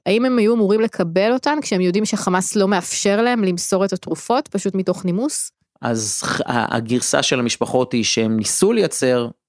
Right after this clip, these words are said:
Speaker 2: תקשורת עם הצלב האדום, והצלב האדום לא לקח ולא אפשר ולא העביר, ויש גרסה אחרת של הצלב האדום שאומרת,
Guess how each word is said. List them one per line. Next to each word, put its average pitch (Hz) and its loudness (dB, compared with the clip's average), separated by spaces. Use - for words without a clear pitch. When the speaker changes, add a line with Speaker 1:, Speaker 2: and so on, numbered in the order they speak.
Speaker 2:
תקשורת 120 0
עם 113 -2
הצלב 110 -2
האדום, 110 0
והצלב 120 0
האדום 117 0
לא 131 2
לקח 127 -2
ולא 123 2
אפשר 120 -2
ולא 117 2
העביר, 117 0
ויש 120 0
גרסה 131 0
אחרת 196 0
של 135 0
הצלב 165 0
האדום 214 2
שאומרת, 160 0